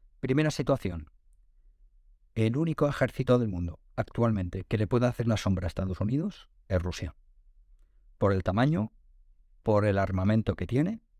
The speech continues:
y por el armamento nuclear, dicho por los propios militares americanos, ¿eh?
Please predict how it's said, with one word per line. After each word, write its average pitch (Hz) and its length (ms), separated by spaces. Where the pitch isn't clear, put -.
y 120 140
por 123 400
el 117 100
armamento 101 460
nuclear, 90 420
dicho 123 360
por - 80
los 98 100
propios 113 340
militares 98 480
americanos, 85 400
¿eh? 123 100